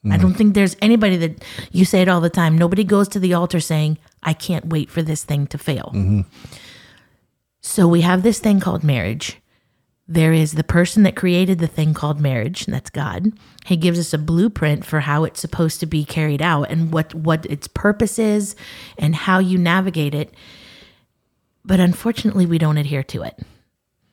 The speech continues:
Speaker 1: Or we look at faith principles like this, and because we are still living in that, y-, you know, if we're not careful, we're still living in the flesh. Remember, uh,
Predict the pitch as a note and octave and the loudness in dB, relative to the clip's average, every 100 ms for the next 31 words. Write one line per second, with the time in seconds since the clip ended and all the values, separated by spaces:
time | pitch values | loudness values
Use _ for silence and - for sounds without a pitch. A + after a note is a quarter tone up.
0 | _ _ - G#3 G#3+ E3 E3+ F3 F3+ F#3 | _ _ -2 2 4 4 2 0 0 2
1 | F#3+ G3 - - F#3 F3 - E3+ E3+ E3+ | 0 0 -4 -4 -2 -2 -2 -2 0 -2
2 | D#3+ D#3+ D#3 E3+ D#3 - F3 D#3+ E3 D#3+ | 0 -2 -4 -4 -4 -2 -2 0 -2 -6
3 | - F#3+ G3 A#3+ G#3+ F3+ F#3 F#3+ - E3+ | -6 -4 0 0 0 0 2 0 -2 -2
4 | E3+ - - F3 F3+ G3 F#3 F3+ D#3 D3 | -2 -6 -2 0 2 2 0 0 0 -2
5 | - D#3+ D3+ C#3+ C#3 - - - - - | -2 -2 -2 -2 -4 -6 -14 -20 -20 -20
6 | - _ _ - _ - A2+ - E3+ D#3+ | -20 _ _ -20 _ -12 -6 0 0 0
7 | - D#3+ D#3+ - F#3+ E3+ E3+ D#3+ D3 - | 2 2 2 -2 -2 0 0 0 0 0
8 | F3 E3 E3 E3 D#3 D3 - C#3+ - - | 0 2 2 4 4 2 -2 -6 -6 -8
9 | - - _ _ _ _ _ D#3+ D#3+ F#3 | -12 -14 _ _ _ _ _ 0 2 4
10 | B3+ B3 E3 | 4 2 -2